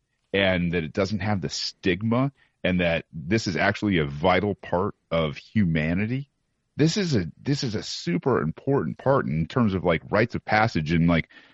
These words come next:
like I was telling you guys before, I think we started the show, is, like, out here we had Cherokee Indians that would come up here into the hunting lands and, you know, were probably chomping at the bit by fall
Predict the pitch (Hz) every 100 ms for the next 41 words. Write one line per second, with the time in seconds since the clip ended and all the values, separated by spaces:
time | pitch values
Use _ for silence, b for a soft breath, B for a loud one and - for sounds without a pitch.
0 | B - 95 104 - 123 117 87 92 87
1 | 85 104 85 80 98 87 80 92 71 -
2 | 95 127 80 69 65 b b b b -
3 | 123 127 135 123 139 82 - 139 123 -
4 | 82 - 101 101 80 69 71 73 113 110
5 | - 95 92 87 85 87 - - - 92
6 | - 69 64 60 55 - _ _ _ _
7 | 95 90 82 78 73 67 - 92 80 73
8 | - _ 64 78 87 - 151 147 98 -
9 | - 123 117 104 90 71 69 71 90 -
10 | 73 67 _ 95 82 69